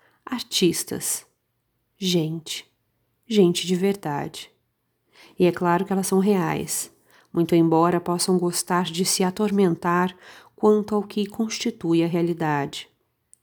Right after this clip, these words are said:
Uma agricultora é real quando olha suas terras lá fora e planeja o plantio de primavera. Uma corredora é real quando dá o primeiro passo. Uma flor é real quando ainda está no caule da planta-mãe.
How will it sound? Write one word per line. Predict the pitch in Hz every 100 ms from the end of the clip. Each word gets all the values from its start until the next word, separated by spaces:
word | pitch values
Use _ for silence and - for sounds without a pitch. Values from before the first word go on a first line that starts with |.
| _ _ _ _ _ _ - -
Uma | 175
agricultora | 170 175 - 160 - 175 170
é | 175
real | 190 170 165 180
quando | 190 185 175
olha | 165 185 190
suas | 202 - 214
terras | - 190 190 202
lá | 208
fora | 208 - 175 170 165 175 _ _ - _
e | 247
planeja | 226 247 233 175 175 190 190 190
o | 214
plantio | 208 233 233 208 - 170 175
de | 170
primavera. | 175 180 185 175 156 143 151 156 _ _ _ _ _ _ _ _ _ _ _ _ - _
Uma | 170 160
corredora | 175 170 165 165
é | 180
real | 196 180 175 185
quando | 196 196
dá | 185
o | 190
primeiro | 202 185 202
passo. | 208 160 - - - - _ _ _ _ _ _ _ _ _ - - -
Uma | 247
flor | - 208 202
é | 202
real | 208 226 185 190
quando | 190 220 220 226
ainda | 202 196 214
está | 214 214 214
no | 214
caule | 214 - 185 185 185 185
da | 185 196
planta-mãe. | 196 247 269 269 190 143 139